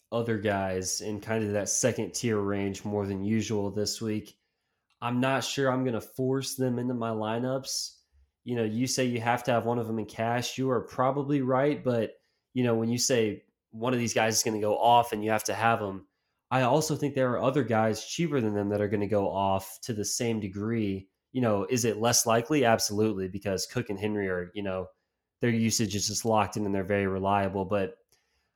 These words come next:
I don't know. It's a really tough spot. I'm probably gonna play one of them in cash, and then in tournaments, I will mix them pretty evenly and even have some lineups where I play neither.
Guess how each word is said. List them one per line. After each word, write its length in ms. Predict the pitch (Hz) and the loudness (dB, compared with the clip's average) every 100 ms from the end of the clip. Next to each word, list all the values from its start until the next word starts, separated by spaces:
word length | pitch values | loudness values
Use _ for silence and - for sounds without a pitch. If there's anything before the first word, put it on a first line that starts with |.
| _ | _
I 120 | 113 | -8
don't 140 | 127 120 | -4 -2
know. 160 | 123 | -2
It's 140 | 120 139 | -2 -2
a 40 | |
really 280 | 127 139 139 | 0 2 2
tough 200 | 131 120 | 0 -2
spot. 360 | - 120 117 110 | 0 2 2 2
I'm 160 | 127 | -2
probably 320 | 131 135 131 127 | 2 2 2 2
gonna 160 | 123 | 0
play 160 | - 123 | 0 0
one 240 | 107 127 | 2 4
of 140 | 127 117 | 4 2
them 160 | 123 | 0
in 100 | 117 | 0
cash, 640 | 104 113 113 113 - - _ _ | 0 2 4 2 -2 -6 _ _
and 140 | 120 117 | -2 2
then 100 | 113 | 2
in 120 | 110 | 0
tournaments, 500 | - 117 117 117 107 | 0 0 2 2 0
I 140 | 104 | 0
will 220 | 104 104 95 | 0 0 -2
mix 580 | 98 110 110 - - - _ _ - | 0 0 0 -2 -4 -8 _ _ -12
them 420 | 113 117 113 104 | 0 2 4 2
pretty 380 | - 123 110 117 | -2 -2 0 0
evenly 640 | 123 127 123 127 131 131 _ _ - | 0 2 2 2 2 -2 _ _ -2
and 140 | 117 | 2
even 220 | 117 113 | 2 2
have 180 | 104 110 | 2 2
some 160 | - 104 | 2 0
lineups 380 | 107 107 98 117 | 0 0 -2 -2
where 100 | 104 | -2
I 80 | |
play 200 | 101 107 | 0 -2
neither. 560 | 101 117 123 135 143 | 0 0 2 0 -2